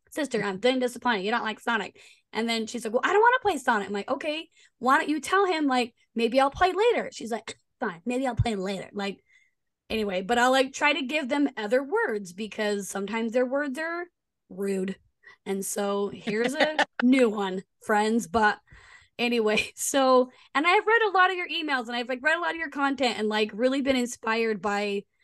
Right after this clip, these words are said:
Speaker 1: this idea of, like, well, how can I be more connected and, like, find ways to, like, make it fun?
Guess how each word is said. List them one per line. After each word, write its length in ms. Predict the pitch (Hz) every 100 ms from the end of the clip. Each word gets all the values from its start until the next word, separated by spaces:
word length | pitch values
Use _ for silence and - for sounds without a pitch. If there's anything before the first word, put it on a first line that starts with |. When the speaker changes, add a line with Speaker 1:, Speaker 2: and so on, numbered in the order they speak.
| _
Speaker 1:
this 220 | 233 226
idea 280 | 240 226 240
of, 60 | 214
like, 140 | 208
well, 120 | 220
how 180 | 214 277
can 340 | 277 302 247 233
I 420 | 208 202 196 202 _ _ _ - -
be 160 | 262
more 220 | 240 226 214
connected 720 | 220 202 190 - 190 190 196 _ -
and, 240 | 202 202
like, 320 | 202 196 196 _ _ -
find 300 | 220 226 214
ways 300 | 220 214 208
to, 160 | - 214
like, 260 | 208 208
make 220 | 202 185 294
it 140 | 269
fun? 400 | 370 359 247 196